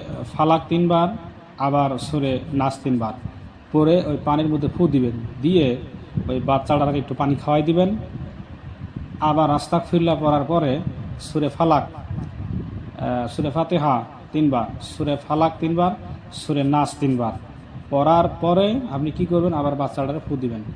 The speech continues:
কিন্তু এর মধ্যে একটা কথা রয়ে গেছে, সেই কথাটা হলো আপনার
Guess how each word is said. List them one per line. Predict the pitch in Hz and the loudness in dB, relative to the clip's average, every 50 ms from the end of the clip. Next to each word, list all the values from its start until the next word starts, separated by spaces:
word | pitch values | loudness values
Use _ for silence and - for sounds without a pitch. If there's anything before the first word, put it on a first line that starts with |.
| - - - - - - - | -12 -14 -8 -8 -8 -6 -4
কিন্তু | - 151 160 165 180 - - | -4 -2 -2 -2 -2 -2 0
এর | 156 160 165 | 0 0 2
মধ্যে | 175 180 180 170 165 160 | 2 0 0 0 0 -2
একটা | 147 - - 180 165 | -2 0 -2 -4 -4
কথা | 175 170 - 165 | -4 -4 -2 -2
রয়ে | 151 143 143 156 156 | -2 0 0 0 0
গেছে, | 160 160 - - 135 127 123 139 156 - - - - - - - - - - | -2 -4 -4 -4 -6 -4 -4 -6 -8 -12 -16 -16 -16 -16 -20 -20 -20 -18 -12
সেই | - - - 160 160 151 147 139 | -12 -2 0 2 2 2 2 0
কথাটা | 147 143 139 165 165 160 151 | -2 -2 0 0 2 2 2
হলো | 147 160 160 160 | 2 2 2 2
আপনার | 151 151 147 147 131 131 135 | 2 2 0 0 0 0 0